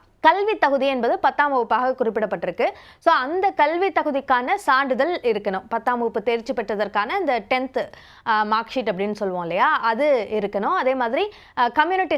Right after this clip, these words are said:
சர்டிஃபிகேட், சாதி சான்று, அது அவசியம். அதே மாதிரி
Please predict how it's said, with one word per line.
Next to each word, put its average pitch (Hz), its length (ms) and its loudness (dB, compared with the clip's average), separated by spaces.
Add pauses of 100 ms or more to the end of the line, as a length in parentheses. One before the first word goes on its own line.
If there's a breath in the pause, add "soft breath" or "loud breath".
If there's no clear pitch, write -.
சர்டிஃபிகேட், 208 460 -2
சாதி 277 440 2
சான்று, 226 520 0
அது 247 400 0
அவசியம். 202 480 -2
அதே 226 220 0
மாதிரி 269 360 -2